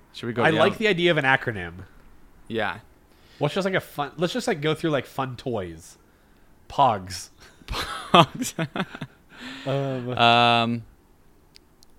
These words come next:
Speaker 2: do you know Pogs actually is an acronym?
Speaker 1: Really?
Speaker 2: Yeah. Um, it stands for passion fruit orange guava.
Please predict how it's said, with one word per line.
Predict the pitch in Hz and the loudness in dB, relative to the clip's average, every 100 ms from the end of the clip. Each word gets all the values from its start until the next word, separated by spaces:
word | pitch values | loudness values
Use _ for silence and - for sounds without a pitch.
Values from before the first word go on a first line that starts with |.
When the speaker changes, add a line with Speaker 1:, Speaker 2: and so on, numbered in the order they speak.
| _ _ _ _ _ _ _ _ _ _ _ _ _ | _ _ _ _ _ _ _ _ _ _ _ _ _
Speaker 2:
do | 139 | -8
you | |
know | 202 | -6
Pogs | 190 143 151 147 | -2 0 0 0
actually | 131 - 113 | -8 -6 -6
is | 120 | -6
an | 117 | -6
acronym? | 113 - 139 151 165 - - - - - _ _ - _ _ _ _ _ _ - - - | -8 -8 -8 -8 -10 -18 -20 -20 -20 -20 _ _ -20 _ _ _ _ _ _ -20 -20 -14
Speaker 1:
Really? | 101 104 202 - _ _ _ _ - - | -8 -6 -6 -10 _ _ _ _ -20 -6
Speaker 2:
Yeah. | 117 160 113 78 _ _ _ - | 2 2 2 -2 _ _ _ -6
Um, | 131 127 120 107 101 90 - | -2 0 0 -4 -10 -14 -16
it | - 110 | -12 -4
stands | 139 139 | -4 -2
for | 131 113 | -4 -4
passion | - 131 139 180 | -2 0 0 -2
fruit | 175 190 190 - | -4 0 0 0
orange | 131 139 156 143 | -4 -4 -6 -4
guava. | 123 120 101 92 87 | 2 2 2 -2 -8